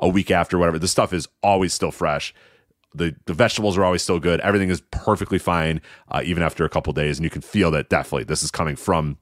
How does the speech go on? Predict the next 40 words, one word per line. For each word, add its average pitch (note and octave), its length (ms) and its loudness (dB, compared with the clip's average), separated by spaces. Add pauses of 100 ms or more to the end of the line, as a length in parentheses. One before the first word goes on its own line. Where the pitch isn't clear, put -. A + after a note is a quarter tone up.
pretty A#2 160 0
close G#2+ 200 0
to - 40 -4
my F#2 80 0
home, F2 220 0 (240)
a - 80 0
farm, E2+ 320 2
not F2+ 160 2
coming F2+ 220 0
off E2+ 120 0
of F2+ 100 -4
a F#2 40 2
truck - 540 0
or F#2+ 100 2
whatever, E2 300 2
sitting F#2+ 340 0
in F2 80 0
a, E2 160 0 (300)
in, F2 120 0
in, F2 440 0
in F2+ 80 2
a, F2 60 2
in F2+ 200 0
a D#2+ 60 0
freezer G2 580 2
for F2+ 140 0
two - 180 0
weeks E2+ 240 0
or F2 40 2
whatever. D2+ 220 2
Definitely D#2+ 320 0
not D2 100 -2
doing D#2+ 180 2
that. D2 200 -2 (140)
<clears throat> - 880 -12
Best F3+ 180 4
thing, F#3+ 140 0
though, C#3+ 120 4
with B2 100 4
HelloFresh, A2 520 2